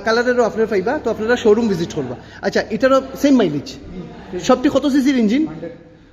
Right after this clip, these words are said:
Speaker 1: ওকে, তিনটাই একশো সিসির ইঞ্জিন, এবং এটা যদি কেউ নিতে চায়, এটাও কি তার ছয় হাজার ছয়শো ছষট্টি
Speaker 2: হ্যাঁ।
Speaker 1: টাকায় হয়ে যাব?
Speaker 2: সেম।
Speaker 1: ওকে, তো এই মনসুন অফারে এই যে স্প্লেন্ডারের তিনোটা মডেল দেখলা,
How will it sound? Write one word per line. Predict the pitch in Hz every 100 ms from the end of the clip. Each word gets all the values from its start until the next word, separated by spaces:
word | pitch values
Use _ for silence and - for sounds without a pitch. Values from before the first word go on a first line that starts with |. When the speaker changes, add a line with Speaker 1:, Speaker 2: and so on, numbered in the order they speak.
| - 135
Speaker 1:
ওকে, | 135 143
তিনটাই | 170 175 170 196
একশো | 208 190 208 196
সিসির | 196 208
ইঞ্জিন, | 170 165 190
এবং | 185 202
এটা | 240 285
যদি | 277 269 269
কেউ | 262
নিতে | 220 226
চায়, | 247 277 - - -
এটাও | 226 294
কি | 254
তার | 254 - -
ছয় | 214
হাজার | 220 247
ছয়শো | - - 254
ছষট্টি | 226 175
Speaker 2:
হ্যাঁ। | 202
Speaker 1:
টাকায় | 240 240
হয়ে | 214
যাব? | 190 190 151
Speaker 2:
সেম। | 147 - - - -
Speaker 1:
ওকে, | 180 214 - 185
তো | 180 247
এই | 294
মনসুন | 269 269 302 285
অফারে | 277 285
এই | 277 277
যে | 269 311
স্প্লেন্ডারের | - 269 277 285 285 - - - -
তিনোটা | 311 339 330
মডেল | 269 233
দেখলা, | 190 165